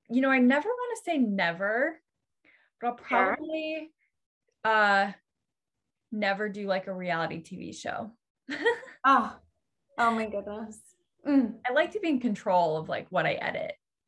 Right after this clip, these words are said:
Speaker 1: you know, what I put out there. And I don't feel like I'd have that with the show.
Speaker 2: Now you know, like, Bravo's gonna call and say,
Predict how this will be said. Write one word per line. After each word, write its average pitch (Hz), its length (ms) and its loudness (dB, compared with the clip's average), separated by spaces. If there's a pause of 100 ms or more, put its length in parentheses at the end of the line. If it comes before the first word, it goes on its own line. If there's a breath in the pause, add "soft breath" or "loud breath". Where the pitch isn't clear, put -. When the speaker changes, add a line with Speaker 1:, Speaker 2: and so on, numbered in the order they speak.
Speaker 1:
you 190 140 -8
know, 196 220 -4
what 214 200 2
I 202 120 4
put 202 180 -4
out 180 200 -2
there. 180 180 0
And 175 140 -2
I 185 100 0
don't 233 280 -4
feel 254 80 -2
like 226 140 0
I'd 196 140 0
have 185 260 -6
that 165 180 -4
with 180 120 -12
the 180 100 -10
show. - 360 -6 (580 soft breath)
Speaker 2:
Now 285 200 6
you 381 180 6
know, 311 220 6
like, 277 400 0
Bravo's 240 460 4
gonna 254 220 -6
call 226 300 2
and 226 120 -6
say, 214 360 -4